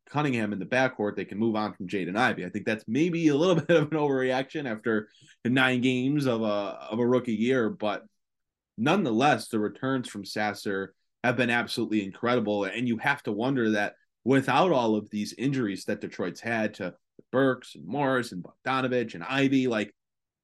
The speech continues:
would we have known Marcus Sasser can do this yet? I mean, the opportunity he's gotten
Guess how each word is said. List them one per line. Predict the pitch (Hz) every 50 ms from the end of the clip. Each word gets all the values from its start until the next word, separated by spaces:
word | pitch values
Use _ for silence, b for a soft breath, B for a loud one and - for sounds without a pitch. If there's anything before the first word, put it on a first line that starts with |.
| _ _ _ _ _ _ _ _ _
would | - 98 113 127 127 113 104
we | 107 135 165 185 196 202 202 196 - _ _ _ _
have | - 123 117 110 107 95
known | 98 95 98 95 92 101 107 110 127 123
Marcus | 104 92 98 98 - 104 90 - -
Sasser | - - 76 78 90 - - 113 113
can | 110 - 101 87 80 - _
do | - 92 98 110 -
this | 147 151 165 160 - -
yet? | 156 160 165 180 202 - _ _ - - _ _ _ _ _ _ _ _ _ _ -
I | -
mean, | 110 101 98 92 92 - _ _ _ _ _ _ _ _ -
the | 113 113 117 117 113 -
opportunity | - 139 135 131 - 120 110 - - - 143 156 156 139 127 120 110 104 101 92 90 -
he's | - 127 135 131 120 117 104 87 - - _ _ _ _ -
gotten | - 120 131 139 - 113 98 95 92 90